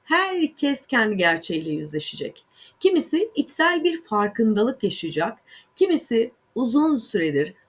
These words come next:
bulanık kalan bir konuyu nihayet net bir şekilde görecek.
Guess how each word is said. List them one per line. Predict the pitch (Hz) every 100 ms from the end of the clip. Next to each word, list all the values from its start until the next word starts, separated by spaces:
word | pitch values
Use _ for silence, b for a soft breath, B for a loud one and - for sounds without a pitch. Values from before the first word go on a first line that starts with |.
| -
bulanık | 190 226 233 277 285
kalan | 190 156 143 165
bir | 220 214
konuyu | 226 190 175 208 220 - -
nihayet | 311 262 185 170 202 220 214 - _ -
net | 226 247 -
bir | -
şekilde | 185 175 175
görecek. | 180 143 147 147 127 _